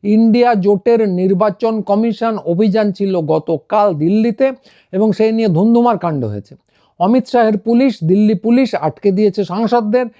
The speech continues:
হেনস্থা করেছে এবং মহিলা সাংসদদেরও হেনস্থা করেছে বলে অভিযোগ এবং সেই নিয়ে হইচই হুলুস্থুলু এবং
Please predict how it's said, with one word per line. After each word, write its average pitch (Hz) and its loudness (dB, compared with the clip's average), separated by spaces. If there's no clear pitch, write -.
হেনস্থা 247 0
করেছে 254 -2
এবং 202 0
মহিলা 233 2
সাংসদদেরও 220 -2
হেনস্থা 202 -4
করেছে 208 -2
বলে 220 0
অভিযোগ 180 0
এবং 208 2
সেই 220 0
নিয়ে 240 -2
হইচই 208 0
হুলুস্থুলু 233 0
এবং 254 2